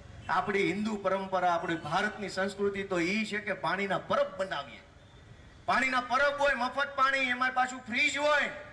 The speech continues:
અને કે, કે ભાઈ પાણી પીવો, નામ લખ્યું હોય બા બાપુજીનું, પાંચ લાખનો મહિને ખર્ચો કરી નાખે. અહીંયા ખૂણા ઉપર હતું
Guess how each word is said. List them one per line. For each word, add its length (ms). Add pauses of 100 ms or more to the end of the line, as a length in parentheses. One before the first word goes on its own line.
(520)
અને 160 (120)
કે, 200
કે 200
ભાઈ 220
પાણી 260
પીવો, 320 (680)
નામ 300
લખ્યું 260
હોય 160
બા 220
બાપુજીનું, 680
પાંચ 180
લાખનો 400
મહિને 300
ખર્ચો 380
કરી 200
નાખે. 240
અહીંયા 240
ખૂણા 240
ઉપર 240
હતું 180